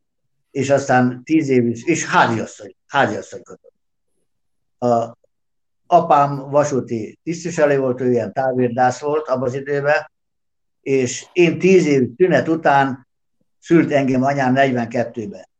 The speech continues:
Sokan az életüket vesztették a háborúba, én ott kaptam. És akkor anyám mellett nevelettem.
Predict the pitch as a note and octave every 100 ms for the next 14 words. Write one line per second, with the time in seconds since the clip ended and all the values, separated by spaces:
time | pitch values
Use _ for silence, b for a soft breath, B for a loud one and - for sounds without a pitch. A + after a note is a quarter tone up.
0 | _ _ _ _ _ _ - F3+ F3+ D3
1 | C#3 B2+ _ _ _ C3+ D#3 C#3 C#3 B2
2 | A2 A#2+ E3+ F3 E3 E3+ E3+ E3+ D#3 D#3+
3 | D#3 D3+ D3+ D3 C#3+ D#3+ D3 D#3 D3 -
4 | - - _ _ _ _ _ - F3 E3
5 | D#3 D3 - G3+ D#3+ C3+ D#3 D#3 C#3+ -
6 | D#3 C#3+ B2+ B2 - G#2+